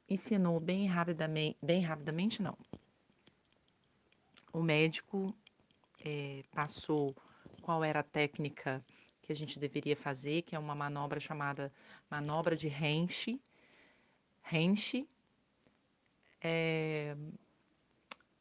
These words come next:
Mas eu confesso que eu ouvia o que ele tava fazendo e imaginei que eu não fosse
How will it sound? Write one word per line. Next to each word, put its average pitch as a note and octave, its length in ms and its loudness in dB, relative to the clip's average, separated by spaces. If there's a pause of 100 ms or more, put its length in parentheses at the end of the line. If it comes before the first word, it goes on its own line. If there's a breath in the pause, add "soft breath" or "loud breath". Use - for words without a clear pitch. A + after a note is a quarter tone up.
(680)
Mas G3+ 200 2
eu A3+ 80 10
confesso A3+ 540 0
que B3+ 100 -8
eu A#3+ 80 0
ouvia A3 480 0
o B3+ 40 -2
que A3 80 -2
ele G3 100 0
tava F3 240 -2
fazendo G#3+ 580 -2
e C#4+ 180 0
imaginei D#4 600 0
que A#3 100 -4
eu C#4 40 -4
não C#4 100 -2
fosse C#4+ 480 -4